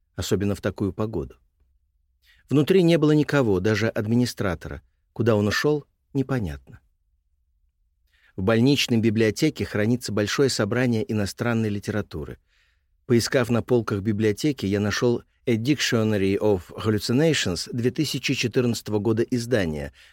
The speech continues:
написанное Яном Дирком Бломом. Эта книга является своего рода энциклопедией галлюцинаций.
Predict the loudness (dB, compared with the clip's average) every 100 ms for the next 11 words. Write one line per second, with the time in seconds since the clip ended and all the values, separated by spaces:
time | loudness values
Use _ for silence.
0 | -2 0 2 0 2 2 2 0 0 2
1 | 4 2 0 -2 0 -2 0 0 -2 -8
2 | -16 _ _ _ _ _ _ _ _ _
3 | _ -2 0 2 4 4 4 4 2 0
4 | -2 0 2 2 2 2 0 0 -2 -2
5 | -2 -2 0 -2 0 0 0 0 -2 -2
6 | -2 -2 -4 -8 -18